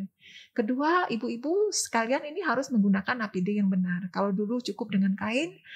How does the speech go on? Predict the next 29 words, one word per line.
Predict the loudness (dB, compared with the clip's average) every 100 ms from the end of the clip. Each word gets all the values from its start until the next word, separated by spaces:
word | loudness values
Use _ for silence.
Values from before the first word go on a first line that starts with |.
| -16
sekarang | -16 -2 2 2
kita | 0 -4 -4
harus | -4 0
menggunakan, | 0 2 0 0 -2 -4 -4
eh, | -16 _ -10 -10 0
masker | 2 2 2 0 0 -2 -4
medis | 2 4 4 0
dengan | 0 2 2 0
kain | -2 0 0
di | 0
luarnya, | 0 -2 -2 -4 -4 -12 -6
ya. | -4 -4 -10 -18 -18 -4
Kemudian | -4 -2 -4
bersihkan | -4 -4 -4 -2 0
payudara | 2 4 4 0 -2 -6 _
terlebih | -2 0 0 -2
dahulu. | -4 -8 -12 -14 -20 _ -6
Kemudian | -4 2 2 0 -8 -20
setelah | -6 -2 0 0
payudara | 0 -2 0 0 0
bersih, | -4 -2 -4 0
barulah | 0 0 0 0 0 -2
kita | -6 -6 -4 -4
memberikan | -2 -2 -2 -6 -4 -4 -8 _ _
asi | -2 -2 0 -2
pada | -2 -4 0 2 2 -2 -6
buah | -4 -2
hati | -4 -6
kita. | -2 -2